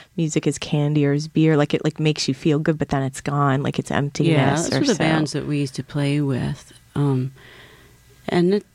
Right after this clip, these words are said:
Speaker 2: it's okay. I, I don't wanna judge people, but it's a different phenomenon. I guess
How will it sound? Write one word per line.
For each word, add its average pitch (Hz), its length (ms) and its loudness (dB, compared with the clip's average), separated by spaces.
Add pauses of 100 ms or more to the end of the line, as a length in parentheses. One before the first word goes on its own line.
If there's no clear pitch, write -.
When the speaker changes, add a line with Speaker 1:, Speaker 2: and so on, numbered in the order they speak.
(180)
Speaker 2:
it's - 180 -8
okay. 156 760 0
I, 160 60 2
I 165 40 2
don't 196 360 0
wanna 156 260 2
judge 151 520 0
people, 147 460 -2
but 165 160 0
it's 170 160 -2
a 180 60 0
different 160 680 -2
phenomenon. 131 800 0
I 156 140 0
guess 202 320 0